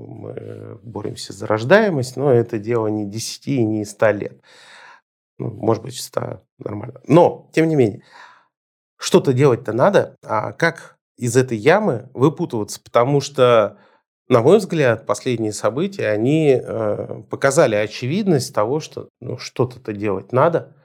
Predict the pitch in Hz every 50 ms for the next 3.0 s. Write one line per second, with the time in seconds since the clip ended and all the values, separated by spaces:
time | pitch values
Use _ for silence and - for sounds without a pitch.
0 | _ _ _ _ _ _ - 123 117 123 - - 143 - - - - 113 104 107
1 | 120 - - 131 120 127 - - 110 104 104 101 - - 113 107 110 120 120 -
2 | - 127 127 113 101 98 98 107 104 - - 107 98 98 98 98 95 95 92 87